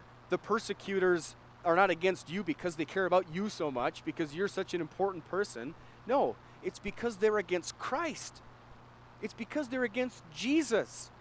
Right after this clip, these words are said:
And you have the honor of being lumped in with Jesus.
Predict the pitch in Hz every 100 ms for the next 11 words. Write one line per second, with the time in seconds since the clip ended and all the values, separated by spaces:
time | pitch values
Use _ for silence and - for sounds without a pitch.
0 | - - - 208 185 294 247 254 214 233
1 | 208 254 269 202 160 196 214 170 226 269
2 | - 294 214 208 202 156 208 302 202 123
3 | - -